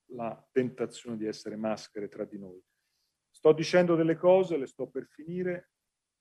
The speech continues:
votiamo qui in una situazione di eccezionalità, dopodiché io andrò nei tre gruppi parlamentari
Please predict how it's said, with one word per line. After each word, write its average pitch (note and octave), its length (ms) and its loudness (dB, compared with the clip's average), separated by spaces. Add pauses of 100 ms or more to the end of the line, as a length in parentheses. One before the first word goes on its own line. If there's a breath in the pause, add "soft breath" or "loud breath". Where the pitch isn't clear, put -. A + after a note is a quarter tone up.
(720)
votiamo D#3 540 0
qui D#3 140 -8
in D3 80 -6
una C3 140 -10
situazione C3+ 480 -14
di C3 80 -6
eccezionalità, D3+ 920 -12 (400)
dopodiché D3 760 -6 (460)
io D#3+ 120 0
andrò E3 400 2
nei C#3 140 -6
tre E3+ 220 2
gruppi C#3+ 320 -6
parlamentari A#2 800 -8